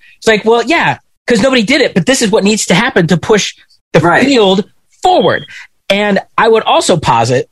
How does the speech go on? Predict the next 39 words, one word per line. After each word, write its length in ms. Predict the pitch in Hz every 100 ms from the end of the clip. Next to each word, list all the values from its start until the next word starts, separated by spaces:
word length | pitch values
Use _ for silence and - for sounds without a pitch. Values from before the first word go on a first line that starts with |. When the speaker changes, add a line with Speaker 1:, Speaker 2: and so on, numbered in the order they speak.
| -
Speaker 1:
and 100 | 170
this 140 | 202
is 80 | 165
completely, 500 | 170 - 247 190 185 -
I 60 |
have 120 | 117
no 360 | 123 143 165 170
data, 400 | 170 139 110 - _ _ _ _ _ _ _ -
but 280 | 240 185 - _ _ _ _ _ -
I 180 | 214 294
would, 220 | 277 214 - -
I 100 | 196
would 160 | 247 202
argue 400 | 185 202 170 147
that 180 | 135 143
the 80 | 156
capacity 640 | - 143 - 220 - 202 185
to 180 | - 160
imagine 800 | 127 127 202 220 123 69 - - _
that 160 | 160 151
was 160 | 147
developed 520 | 143 131 190 233 175 -
through 300 | - 269 311
comics, 720 | - 98 - - - - - _ _
right? 320 | 156 170 - - -
The, 240 | 175 165 -
the, 320 | 196 180 -
just, 220 | - - - - _
even 180 | 294 349
if 140 | 262
you 80 | 254
just 160 | 226 180
read 240 | 190 165
What 220 | 147 180
If, 400 | 151 - - - _ -
that's 140 | 220
the 80 | 254
only 180 | 254 262
ti-, 340 | - 226 -